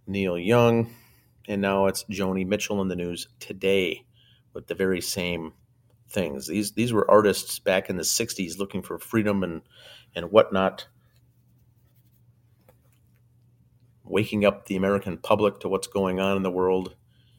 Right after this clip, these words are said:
and now you see them as, uh, two of the most brainwashed people out there,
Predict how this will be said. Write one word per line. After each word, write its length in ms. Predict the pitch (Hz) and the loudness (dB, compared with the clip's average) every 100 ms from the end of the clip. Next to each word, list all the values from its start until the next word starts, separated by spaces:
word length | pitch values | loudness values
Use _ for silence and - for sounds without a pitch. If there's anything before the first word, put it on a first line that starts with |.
| _ _ - | _ _ -8
and 120 | 92 | -2
now 120 | 92 | -2
you 140 | 90 | -2
see 240 | 87 - 95 | -4 -2 2
them 260 | 98 98 | 2 2
as, 320 | 90 87 82 92 | 0 -2 -2 0
uh, 280 | 82 80 - _ _ | 2 0 -4 _ _
two 140 | - 113 | -4 -2
of 40 | |
the 60 | 95 | 0
most 240 | 87 - | -2 -4
brainwashed 560 | 92 101 92 87 - - | -2 0 2 0 -2 -4
people 280 | 98 98 - | -4 0 6
out 220 | 135 - | 6 4
there, 280 | - - | -6 -6